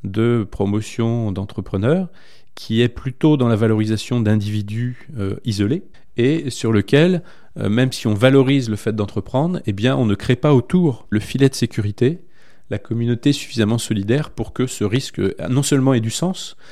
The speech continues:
mais soit gérable et ne soit pas trop, euh, difficile à assumer, euh, pour une personne. L'Institut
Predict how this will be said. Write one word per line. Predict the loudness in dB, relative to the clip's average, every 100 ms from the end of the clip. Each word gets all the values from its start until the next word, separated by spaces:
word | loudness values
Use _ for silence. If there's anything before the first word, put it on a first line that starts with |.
| -18 -4
mais | 2 4
soit | 2 2 2
gérable | 2 -2 -4 -8 -12 -16 -10
et | -8 -8 -8
ne |
soit | -8 -6 -4
pas | -4 -4
trop, | -6 -6 -2 0 0
euh, | -2 -4 -8 -12 -18 -12
difficile | -6 -4 -4 -2 -2 -2 -4 -4
à | 0
assumer, | 0 0 -2 -2 -4 -16 -16 -10
euh, | -8 -8
pour | -8 -8
une | -6
personne. | -8 -8 -10 -12 -18 -20 -20 -20 -20 -8
L'Institut | -2 2 0 -2 -10 -8 -4 -2 -2